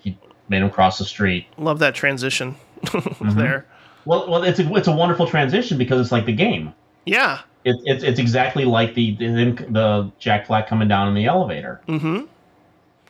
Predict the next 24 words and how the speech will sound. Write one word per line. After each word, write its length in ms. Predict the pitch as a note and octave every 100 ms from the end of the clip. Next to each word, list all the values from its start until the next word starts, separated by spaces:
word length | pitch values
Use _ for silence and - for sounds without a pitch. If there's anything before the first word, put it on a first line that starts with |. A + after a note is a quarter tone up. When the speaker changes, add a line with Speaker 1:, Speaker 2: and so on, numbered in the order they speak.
| _ _ _ _ _ -
Speaker 2:
Good 120 | G3+
call. 380 | D3+ F3+ A#2+ - _ _ _ - _ _ _ _ _ _ _ _ _ -
And 440 | D3+ C#3+ C#3 C#3 -
why 400 | C#3+ B2 E3+ A#3
does 200 | C4+ A3+
Rice 360 | A#3 A#3+ A#3+
leave 180 | A#3 A#3+
his 140 | B3 -
car 260 | B3+ C4+
unlocked? 500 | C#4 C#4+ D4 - - - - _ _ _ - - _ _ _ _ _ _ _ _ _ _ _
Hey, 460 | - C#4+ G#3 C3 A#2 -
I 120 | F#3
don't 160 | C3
mind. 320 | A2 G#2 G#2 - -
<laughs> 100 | -
Speaker 1:
He's, 760 | - D#4 - C#4+ - D3+ D3
he's, 180 | C3+ C3 B2 - - - - -
these 220 | D3 D3 B2
guys 240 | B2 A#2+
with 80 | A2+
their 120 | A2
private 520 | - - - G#2+ G#2+
parking 360 | - G2+ G2+ G2+
spots. 500 | - G2+ G2+ -